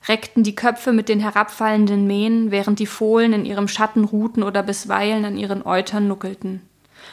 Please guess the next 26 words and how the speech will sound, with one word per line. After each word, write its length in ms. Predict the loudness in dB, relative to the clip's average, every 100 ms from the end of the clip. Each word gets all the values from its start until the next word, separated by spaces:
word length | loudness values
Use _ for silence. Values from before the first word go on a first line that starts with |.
| -6
Und 140 | 0 2
aus 180 | 2
dem 140 | 4 2
beständigen 640 | 2 2 4 4 4 2
Gewoge 540 | 0 0 0 2 0 2
all 160 | 0
dieser 260 | 0 2 2
aneinandergedrängten 1000 | 2 2 2 2 0 -2 -2 -2 0 0
Leiber 540 | 2 2 2 0 -2 -4
sah 160 | 0 2
man 160 | 2
hier 260 | 2 0 0
eine 200 | 0 2
weiße 320 | 0 0 0
Mähne, 500 | 0 2 0 -2 -4 -2
einer 280 | 2 2
Welle 220 | 2 2 2
gleich 400 | 2 2 2 2
im 160 | 2
Winde 340 | 4 4 4 0
wehen, 360 | 0 2 0 -4 -20 -18 -2
oder 160 | 0
dort 300 | 4 4 4
spitze 480 | 0 -4 -6 -4 -2
Hörner 340 | 0 2 2 -2
emporragen, 880 | -6 -4 -2 -2 -2 -4 -4 -6